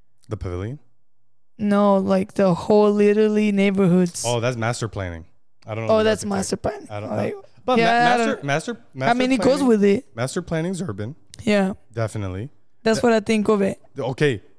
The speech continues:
Speaker 1: that's what you think of it.
Speaker 2: Mm-hmm.
Speaker 1: But now, what do you th-, what do you think when I say urban and related to what we do at our job?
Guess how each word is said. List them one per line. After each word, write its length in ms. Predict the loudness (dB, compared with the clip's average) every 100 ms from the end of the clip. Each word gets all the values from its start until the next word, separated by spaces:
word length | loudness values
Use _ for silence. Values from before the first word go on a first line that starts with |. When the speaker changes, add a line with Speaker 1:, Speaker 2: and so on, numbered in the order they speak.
| -6
Speaker 1:
that's 300 | -2 -2 -4
what 100 | -6
you 120 | -6 -6
think 300 | -2 -2 -4
of 140 | -8
it. 160 | -10 -12 -20 -20 -20 -4
Speaker 2:
Mm-hmm. 280 | 0 2 0
Speaker 1:
But 120 | -2
now, 320 | -4 -6 -8 -12 -20 -20 -20 -20 -8
what 180 | -4 -4
do 60 |
you 100 | -4
th-, 160 | -8 -12
what 280 | -10 -2 -2
do 80 | -2
you 120 | -6
think 540 | -8 -6 -4 -6 -8
when 160 | -8 -6
I 100 | -6
say 200 | -8 -10
urban 580 | -6 -6 -4 -6 -8 -10 -10
and 180 | -10
related 380 | -8 -6 -6 -6
to 80 | -8
what 100 | -10
we 100 | -8
do 160 | -8 -8
at 120 | -8
our 100 | -10
job? 320 | -8 -8 -10